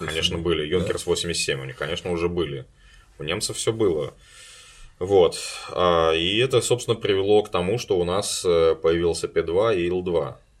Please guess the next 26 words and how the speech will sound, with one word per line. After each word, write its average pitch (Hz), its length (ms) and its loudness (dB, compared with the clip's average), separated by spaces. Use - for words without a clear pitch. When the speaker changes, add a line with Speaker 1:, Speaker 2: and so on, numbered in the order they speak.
Speaker 1:
И 76 480 -10
появились 80 480 -6
миг-три 85 360 -8
истребители. 76 560 -12
А, 87 500 2
да, 92 320 2
но 85 100 0
если 95 200 0
вот 92 200 -2
вернуться 95 760 2
в 85 340 4
зиму 92 320 0
тридцать 90 240 -4
девятого-сорокового 95 840 2
года, 110 520 2
то 117 680 4
авиация 95 760 2
не 90 160 -2
блеснула, 107 480 0
хотя 76 220 0
было 85 160 -2
задействовано 95 440 0
очень 101 160 -4
большое 113 360 2
количество 78 380 -6
самолетов. 107 680 -2